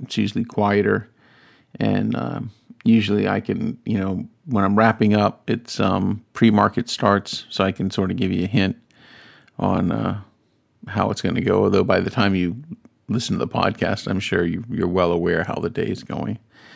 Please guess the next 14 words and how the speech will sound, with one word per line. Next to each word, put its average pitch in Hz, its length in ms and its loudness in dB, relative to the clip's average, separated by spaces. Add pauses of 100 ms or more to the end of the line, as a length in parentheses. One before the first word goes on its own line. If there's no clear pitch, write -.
(400)
as 113 220 4
I'm 113 120 4
sure 113 220 4
will 110 140 0
be 107 220 0 (140)
the, 110 140 0
the - 200 -6
case 101 380 2
this 104 200 0
time. 113 400 0 (1500)
If 117 460 6
everybody 110 540 8
is 107 120 4
wrong 104 520 6